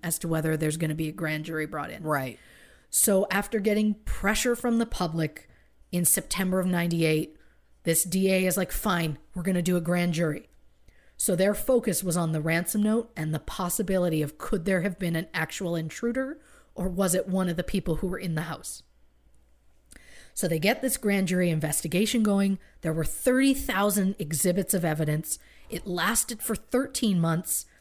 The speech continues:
Speaker 2: Oh.
Speaker 1: They disbanded in ninety-nine. And after seeing the aftermath of the O J trial, this district attorney didn't want to waste taxpayers' money if he wasn't guaranteed a conviction.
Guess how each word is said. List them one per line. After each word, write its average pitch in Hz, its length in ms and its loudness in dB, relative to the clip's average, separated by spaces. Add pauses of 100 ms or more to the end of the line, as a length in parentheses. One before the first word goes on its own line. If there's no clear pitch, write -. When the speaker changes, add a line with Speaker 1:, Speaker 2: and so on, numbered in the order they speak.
(100)
Speaker 2:
Oh. 196 460 -10
Speaker 1:
They 165 120 0
disbanded 190 560 2
in 220 140 4
ninety-nine. 196 880 2 (460)
And 180 220 -2 (220)
after 220 400 -2
seeing 247 640 2
the 196 260 -4
aftermath 151 720 0
of 147 140 -8
the 160 180 -4
O 233 180 2
J 180 160 0
trial, 151 600 -2 (300)
this 226 200 0
district 190 440 -2
attorney 202 640 -2
didn't 226 260 0
want 233 160 2
to 220 60 2
waste 202 420 0
taxpayers' 196 640 -2
money 196 460 0 (400)
if 190 160 -2
he 240 160 2
wasn't 185 440 -2
guaranteed 170 580 -2
a 156 40 -2
conviction. - 720 -6